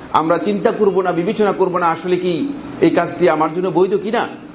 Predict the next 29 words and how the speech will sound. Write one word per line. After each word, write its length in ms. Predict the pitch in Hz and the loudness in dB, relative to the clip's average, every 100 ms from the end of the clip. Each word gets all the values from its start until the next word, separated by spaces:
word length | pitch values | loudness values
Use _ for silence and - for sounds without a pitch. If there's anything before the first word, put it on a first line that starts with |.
| - | -4
এই 60 | |
কাজটি 260 | 151 185 180 | 0 0 2
ইসলাম 320 | 170 - 170 165 | 0 2 0 2
অনুমোদন 320 | 156 156 170 | 0 2 2
দিয়েছে 300 | 143 143 139 | 2 2 2
কিনা। 240 | 143 127 107 - - - - - - - - - | 0 -2 -4 -6 -12 -16 -16 -14 -12 -12 -10 0
আসুন, 320 | - 202 208 170 139 | 0 2 2 2 2
প্রথম 300 | 180 180 202 | 2 2 2
যে 100 | 175 175 | 2 2
পয়েন্টটি 260 | 175 165 165 | 0 0 0
আমি 120 | 156 | 2
আলোচনা 300 | 143 139 139 | 0 0 -2
করতে 260 | 139 139 143 | -2 -2 -2
চাই 180 | 143 185 | 0 -2
সেটি 220 | 180 165 | 0 0
হলো 180 | 156 151 | 2 2
এই 280 | 147 180 - - - - - - - - - - - - - - - - 123 | 2 0 -2 -10 -14 -16 -16 -16 -16 -14 -12 -10 -10 -8 -6 -4 0 4 6
বর্ষ 340 | 214 226 - | 6 4 0
পালনের 480 | 233 226 220 214 196 | 2 2 2 2 4
যেই 200 | 196 185 165 135 - | 4 2 -2 -4 -2
সংস্কৃতি, 540 | 196 - 185 160 160 - - - - - - - | -2 2 2 4 2 2 -2 -8 -10 -10 -12 2
এই 160 | 214 240 | 2 4
সংস্কৃতি 440 | 240 226 233 208 | 2 0 0 2
রাসূলুল্লাহ 460 | 196 202 196 190 196 | 2 2 2 4 0
সাল্লাল্লাহু 340 | 202 190 180 | 0 0 0
আলাইহি 160 | 180 175 | -2 -6
ওয়াসাল্লামের 560 | 170 185 175 175 170 151 | -2 0 0 0 -2 -4
সময় 260 | 175 156 156 | -4 -2 -2
ছিল। 180 | 143 120 | -2 -4